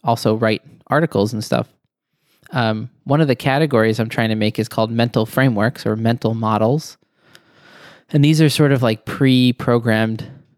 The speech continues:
software, you know, programs that you can install into your mind by learning about them and thinking about them and,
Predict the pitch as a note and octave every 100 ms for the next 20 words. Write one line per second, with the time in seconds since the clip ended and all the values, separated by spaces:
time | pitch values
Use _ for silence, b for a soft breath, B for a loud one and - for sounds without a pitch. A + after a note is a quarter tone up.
0 | _ _ - - B2+ C3 - A#2+ G#2 F#2+
1 | G2 - _ _ _ _ _ _ _ _
2 | _ - A#2+ G#2+ G#2+ - _ - B2+ A#2+
3 | A2 A2+ A2 G2+ A2+ A2 A2 - _ _
4 | _ _ _ _ _ - B2+ - B2+ A#2+
5 | C3 B2+ B2 A2+ G#2+ G2 C3 B2 G#2+ G#2+
6 | A2 A2 G#2+ G#2+ - B2+ B2 A2+ A2+ A2
7 | A2 A2+ A2 - A2+ A2 G#2+